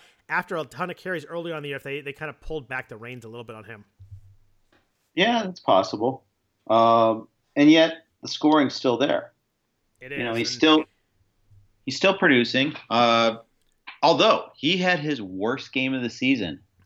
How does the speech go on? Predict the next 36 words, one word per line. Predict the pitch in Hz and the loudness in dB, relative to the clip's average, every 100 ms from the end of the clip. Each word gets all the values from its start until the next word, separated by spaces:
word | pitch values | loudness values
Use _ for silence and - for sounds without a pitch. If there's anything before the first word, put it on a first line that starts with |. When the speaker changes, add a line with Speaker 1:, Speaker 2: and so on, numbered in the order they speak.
| - | -8
Speaker 2:
against | 98 104 127 | -4 -4 -4
Speaker 1:
He | |
Speaker 2:
the | 147 | -8
Speaker 1:
did. | 110 104 | -2 -2
Speaker 2:
Seahawks | 87 62 - | -2 -4 -8
earlier | 90 - _ | -16 -16 _
this | 110 - | -10 -6
year. | 90 - _ _ _ _ _ _ _ _ _ - - - - _ | -6 -6 _ _ _ _ _ _ _ _ _ -14 -14 -16 -20 _
Speaker 1:
However, | - 143 147 233 202 175 | -18 -10 -2 0 0 -2
the | |
Seahawks | 156 - 208 220 - | -4 -6 -2 -2 -4
might | 165 180 180 | -6 -6 -6
be, | 185 190 190 185 | -8 -6 -4 -4
uh, | 185 156 | -4 -2
both | 160 202 - | 0 0 2
Bobby | 196 202 | 0 0
Wagner | 175 180 175 | 0 -2 -2
and | 165 | -8
K | - 175 | -10 -10
J | 147 160 | -8 -8
Wright | 139 147 | -6 -8
are | 147 | -8
both | 120 135 143 | -10 -10 -10
questionable | - 151 147 - 165 165 | -10 -12 -12 -14 -12 -12
coming | - 170 | -12 -12
this | 165 160 | -10 -10
week. | 170 165 165 - | -8 -8 -8 -12
That's | 127 143 - | -6 -4 -4
Speaker 2:
Yeah, | 170 | -6
Speaker 1:
one | 175 | -6
of | |
those | 160 | -4
things | - 95 | 0 0
that | 95 120 | 0 -4
Speaker 2:
exactly. | |
Speaker 1:
you've, | 143 131 | -10 -10